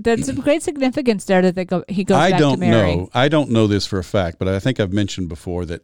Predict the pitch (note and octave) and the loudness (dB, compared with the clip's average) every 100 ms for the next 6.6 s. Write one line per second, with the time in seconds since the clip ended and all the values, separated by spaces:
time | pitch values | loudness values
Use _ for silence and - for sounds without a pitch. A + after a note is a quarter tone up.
0 | - B2 D3 - - A2 - G2 D2+ D2 | -4 0 0 0 0 0 0 -2 -2 -8
1 | D2+ - _ _ - G#2 - G#2 A2+ A#2+ | -14 -20 _ _ -8 -6 -6 -6 -4 -2
2 | A#2 A2 G#2 - F#2+ F2+ G2 G#2 F#2+ G2 | 0 0 -2 -2 -2 0 0 0 0 -2
3 | G2+ G2 E2+ F2 F#2 F#2 G2+ G#2 G#2 F2+ | 0 -2 -2 -2 0 0 0 -2 -2 -4
4 | F2+ F#2 F#2 F#2 G2 F#2+ F2+ F2 F#2 E2+ | -4 -4 -2 0 0 -2 -2 -4 -4 -4
5 | E2+ F2 E2+ E2 E2 E2 F2 D#2+ D#2+ D#2+ | -4 -4 -6 -8 -6 -4 -4 -4 -6 -8
6 | D#2 E2+ - F#2+ F2+ | -8 -10 -6 -4 -2